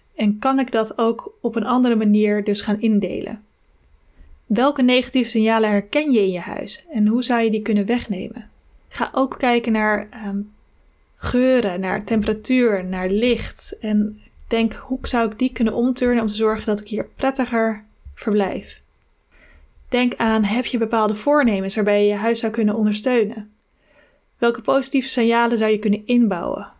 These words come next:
Om te zorgen dat je meer gaat sporten, dat je gaat lezen, dat je minder T V gaat kijken, dat je eerder naar bed gaat, dat je, welke doel jullie ook hebt,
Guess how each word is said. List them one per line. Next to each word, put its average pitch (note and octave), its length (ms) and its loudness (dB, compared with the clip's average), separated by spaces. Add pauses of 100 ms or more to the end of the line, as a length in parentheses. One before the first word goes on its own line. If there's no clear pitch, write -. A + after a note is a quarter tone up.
(280)
Om G#3 60 -2
te G3 60 -2
zorgen A3 320 0
dat G#3+ 220 0
je G#3+ 240 2
meer A3 200 2
gaat - 180 -4
sporten, G3+ 600 -4
dat G#3 180 -4
je G#3 100 -8
gaat G#3 380 -4
lezen, A3 560 0
dat G#3 140 0
je G#3+ 100 2
minder B3 280 4
T A3+ 180 -2
V A3+ 240 0
gaat G#3 160 -6
kijken, G3 400 -4
dat G#3 140 0
je G#3+ 360 -2
eerder B3 300 2
naar A3 160 4
bed A3 220 0
gaat, F#3+ 400 -4
dat G#3 160 -6
je, A3+ 260 -2
welke C4+ 300 2
doel A#3+ 120 2
jullie A3+ 200 2
ook G3+ 120 0
hebt, C4 400 -4